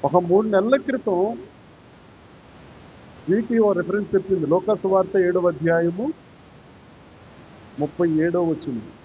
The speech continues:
ఆయన సమస్తమును బాగు చేయు దేవుడు. ఆమేన్.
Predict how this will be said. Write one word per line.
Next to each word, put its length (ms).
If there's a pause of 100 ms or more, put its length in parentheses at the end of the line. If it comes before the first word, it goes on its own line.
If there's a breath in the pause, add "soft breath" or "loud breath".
ఆయన 240
సమస్తమును 1000 (920)
బాగు 400 (160)
చేయు 260
దేవుడు. 680 (180)
ఆమేన్. 400